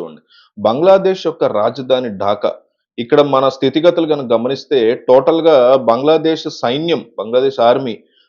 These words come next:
ఒక నలభై ఐదు బ్రిగేడ్స్, ఇందులో ఒక వంద మంది సైనికులు, వీళ్ళందరూ కూడా ట్యాంకర్లు తీసుకుని, ఆర్మ్డ్ వెహికల్స్ తీసుకుని నేరుగా ఢాకా దాకా రండి,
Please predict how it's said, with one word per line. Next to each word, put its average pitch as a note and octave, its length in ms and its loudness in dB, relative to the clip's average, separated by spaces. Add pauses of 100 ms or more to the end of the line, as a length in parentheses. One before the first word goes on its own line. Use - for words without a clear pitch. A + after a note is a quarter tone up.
(120)
ఒక - 140 4
నలభై E3 540 4
ఐదు F3+ 180 6
బ్రిగేడ్స్, D3 640 2 (520)
ఇందులో E3 260 2
ఒక D3+ 180 4
వంద C#3 120 2
మంది D3 260 0
సైనికులు, C#3+ 560 0
వీళ్ళందరూ C#3+ 580 0
కూడా E3 280 0
ట్యాంకర్లు F3+ 600 0
తీసుకుని, D3+ 460 -6
ఆర్మ్డ్ D#3 460 2
వెహికల్స్ C#3+ 480 0
తీసుకుని D#3 320 -10 (100)
నేరుగా E3+ 480 2
ఢాకా B2 320 2
దాకా D3 260 0
రండి, B2+ 360 -2